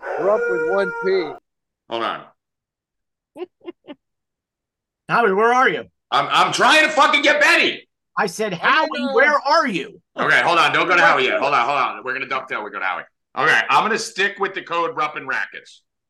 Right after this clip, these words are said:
Speaker 2: Okay?
Speaker 3: Yes.
Speaker 2: I'm gonna stick with that code. So we pump anything through that code. If I am not up, let's say,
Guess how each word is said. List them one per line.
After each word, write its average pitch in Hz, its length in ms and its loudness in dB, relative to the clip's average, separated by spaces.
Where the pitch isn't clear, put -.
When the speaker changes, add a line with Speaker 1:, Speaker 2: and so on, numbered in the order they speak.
Speaker 2:
Okay? 160 80 -4
Speaker 3:
Yes. 135 300 2
Speaker 2:
I'm 120 120 0
gonna 147 100 0
stick 170 300 0
with 180 140 0
that 160 240 2
code. 143 340 -2
So 123 160 -4
we 127 80 0
pump 143 280 -2
anything 156 420 0
through 147 180 -8
that 135 240 0
code. 123 280 -4
If 147 200 -4
I 190 200 0
am 240 200 -2
not 208 400 -2
up, 139 320 -2
let's 147 220 -8
say, 131 520 -2